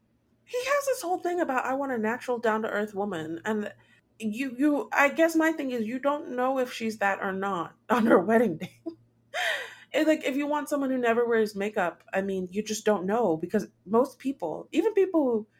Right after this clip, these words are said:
never wear makeup, are gonna wear it on their wedding day. Their cake is very unique. Um, <laughs> it's supposed to look, like, greeny or something.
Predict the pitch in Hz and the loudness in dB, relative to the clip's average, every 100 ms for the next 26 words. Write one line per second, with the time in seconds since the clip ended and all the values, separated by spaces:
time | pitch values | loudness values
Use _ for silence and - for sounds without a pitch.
0 | _ - 214 277 277 226 208 233 214 - | _ -2 4 4 6 4 4 2 0 0
1 | - 427 427 427 427 427 415 415 440 453 | 2 4 6 6 6 4 2 2 2 2
2 | 403 339 185 120 - _ _ _ - 359 | 4 6 6 4 -6 _ _ _ 2 2
3 | 571 - 370 339 240 202 214 220 269 330 | 2 0 -2 0 -2 2 4 4 4 2
4 | 185 160 208 - _ 208 208 208 233 - | 2 -2 -4 -12 _ 6 6 6 2 2
5 | _ _ _ - _ - - 247 269 302 | _ _ _ -20 _ 2 4 4 6 4
6 | 330 233 226 233 208 185 - - 165 202 | 2 2 2 2 0 0 -4 -14 -2 2
7 | 226 226 220 220 214 214 214 208 214 208 | 4 2 2 2 0 0 -2 0 0 0
8 | 214 | -4